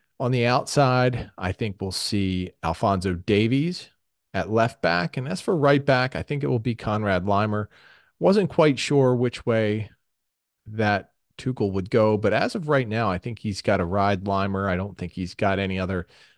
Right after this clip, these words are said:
viable options at this point. So, uh, Laimer it will be.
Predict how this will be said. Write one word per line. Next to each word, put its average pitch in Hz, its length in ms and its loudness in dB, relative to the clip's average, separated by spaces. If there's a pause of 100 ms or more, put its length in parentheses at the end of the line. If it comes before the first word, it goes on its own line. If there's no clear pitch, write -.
(120)
viable 139 380 6
options 127 480 2
at 135 120 -8
this 139 160 0
point. 135 440 -2
So, 104 320 2 (580)
uh, 95 340 -2 (140)
Laimer 120 440 2
it 131 120 -4
will 123 120 -4
be. 135 380 -2